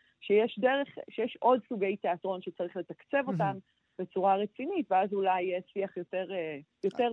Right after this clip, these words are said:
Speaker 1: פורה ומעניין.
Speaker 2: אבל אני לא בטוח, נטלי, שאפשר להניח את כל הביצים דווקא בסל של תקצוב מדינה. אולי גם צריך להתבונן אל הרפרטואר של התיאטרונים הממוסדים, ולשאול מדוע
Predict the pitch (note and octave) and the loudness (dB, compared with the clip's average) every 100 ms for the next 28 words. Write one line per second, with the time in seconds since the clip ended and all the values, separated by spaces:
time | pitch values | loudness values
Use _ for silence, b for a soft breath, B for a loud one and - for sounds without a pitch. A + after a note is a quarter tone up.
0 | - A3 G3 F3+ F3 E3+ D3 D3+ C#3+ C#3 | 0 0 2 0 -2 -4 -6 -8 -8 -6
1 | F3 G3 G#3+ A3 C#4 D#4+ C#4 B3 G#3 G3 | -4 -4 -2 -4 -4 -6 -4 -4 -4 -6
2 | G3+ G3 F#3+ F#3 D#3+ - F3 F3+ F3 F3 | -6 -6 -6 -8 -6 -6 -4 -2 -4 -4
3 | F3+ F3 F3 - - F3+ E3+ D3+ - F3+ | -6 -8 -8 -8 -4 -2 0 -4 -4 -4
4 | E3 D#3+ - F#3 D3+ - - D#3+ E3+ - | -2 -2 -2 -4 -2 -2 -2 -2 -2 -4
5 | E3 E3 - - F#3+ F3+ E3+ E3+ D3 D3+ | -6 -8 -8 -4 -2 0 2 2 2 2
6 | F#3 A#3 G3+ G3 B B - E3 F#3+ A#3 | 2 2 2 -2 B B -4 -2 0 0
7 | A#3 A3+ A3 G#3 G#3+ F#3 E3+ F#3 F#3 F#3+ | -2 -2 -4 -4 -6 -6 -4 -2 0 -2
8 | G3 - F3 F#3+ F#3+ F3+ F#3 G3+ F3 - | -4 -6 -2 0 0 -2 -2 -4 -4 -4
9 | F3+ F3 F3 F3+ E3+ F#3 F3 E3 F3+ F3 | -2 0 -2 -2 -2 -2 -2 -2 0 0
10 | F3+ F3+ F3+ F#3+ - G3 A#3+ D#4 F3+ D3+ | 0 2 0 0 0 0 0 0 0 -2
11 | D#3+ - F#3+ G3 F3+ D3+ G#3 B3+ | -4 -2 0 2 2 2 0 0